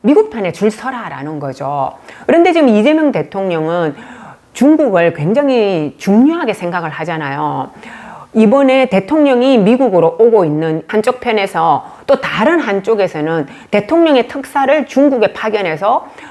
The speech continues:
이 시진핑 주석을 만나려고 했는데 결국은 그것이 뭐 불발이 됐죠. 그 대신 이제 시진핑 정부 하에서 고위 관리들을 만나겠죠. 그래서 미국의 입장에 봤을 때는 지금 마음이 편치가 않는 거예요.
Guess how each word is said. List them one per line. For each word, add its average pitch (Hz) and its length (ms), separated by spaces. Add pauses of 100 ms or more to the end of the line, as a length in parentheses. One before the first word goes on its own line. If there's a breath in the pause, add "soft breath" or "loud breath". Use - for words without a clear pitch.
(100)
이 180 140
시진핑 302 540
주석을 160 320
만나려고 185 580
했는데 151 400
결국은 294 440
그것이 180 680 (220 loud breath)
뭐 190 180
불발이 240 420
됐죠. 190 340
그 196 80
대신 262 280
이제 196 140
시진핑 254 680 (360 loud breath)
정부 220 320
하에서 220 480
고위 180 280
관리들을 156 480
만나겠죠. 147 800 (180 loud breath)
그래서 311 200
미국의 233 840
입장에 233 360
봤을 - 320
때는 151 320
지금 294 200
마음이 240 360
편치가 392 500
않는 214 380
거예요. 151 340